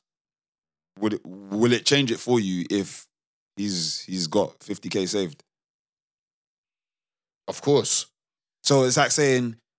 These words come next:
Speaker 1: the, the, because I'm actually thinking of somebody who's like that.
Speaker 2: Mm.
Speaker 1: I don't know whether they haven't paid bills, but they, they've been living at home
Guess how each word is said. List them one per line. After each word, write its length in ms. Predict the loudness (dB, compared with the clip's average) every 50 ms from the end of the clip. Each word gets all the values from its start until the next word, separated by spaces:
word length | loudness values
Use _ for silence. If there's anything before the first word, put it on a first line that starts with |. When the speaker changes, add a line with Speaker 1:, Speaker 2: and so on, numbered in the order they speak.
| _ -2
Speaker 1:
the, 200 | 0 0 0 0 0
the, 460 | 2 4 4 6 4 4 2 0 -2 _ -2
because 480 | 2 4 4 4 4 2 0 0 -2 -6 _ _ _ _ _ -4 0
I'm 120 | 2 4 6
actually 220 | 6 4 4 2
thinking 240 | 4 2 4 4 4
of 80 | 2 2
somebody 320 | 2 2 2 2 2 2
who's 240 | 0 0 0 2 4
like 200 | 4 4 4 2
that. 200 | 0 -2 -2 -6 _ _ -10
Speaker 2:
Mm. 200 | -10 -10 -10 -12 _ _ _ _ _ 2
Speaker 1:
I 80 | 4
don't 180 | 4 4 4 4
know 120 | 4 4
whether 240 | 4 4 4 4 4
they 140 | 4 4 4
haven't 260 | 2 0 -2 -2 -2
paid 240 | 0 0 0 0 2
bills, 240 | 2 2 2 2 0
but 280 | -2 -2 -2 -2 -2
they, 360 | 0 2 2 4 2 2 0
they've 280 | -2 -4 -2 0 0 2
been 140 | 2 2 2
living 200 | 2 4 4 2
at 100 | 2 2
home 460 | 2 2 2 2 2 0 -4 -8